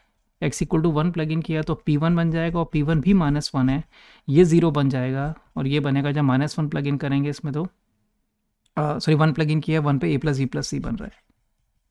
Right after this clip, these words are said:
तो यहाँ से इक्वेशन बन गई a plus b plus c equal to minus one, c minus one है तो a plus b equal to zero। अभी सॉल्व करेंगे इसको, थर्ड इक्वेशन पहले बनाते हैं।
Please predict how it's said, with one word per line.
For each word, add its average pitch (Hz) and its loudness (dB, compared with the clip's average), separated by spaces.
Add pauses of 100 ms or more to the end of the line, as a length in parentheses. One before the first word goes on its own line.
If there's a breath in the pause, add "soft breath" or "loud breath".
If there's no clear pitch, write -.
(160)
तो 147 -2
यहाँ 139 2
से 170 -2
इक्वेशन 156 -2
बन 151 0
गई 156 0
a - -4
plus 160 -2
b 151 0
plus 160 -4
c 160 -2
equal 147 -2
to 165 -2
minus 156 -2
one, 160 -4 (220)
c 170 2
minus 160 2
one 156 0
है 156 0
तो 160 -6
a 139 0
plus 139 -4
b 127 -6
equal 127 -4
to 104 -6
zero। 143 -8
अभी 147 -4
सॉल्व 151 -4
करेंगे 151 -2
इसको, 160 -4
थर्ड 156 -2
इक्वेशन 151 -4
पहले 139 -8
बनाते 135 -6
हैं। 165 -6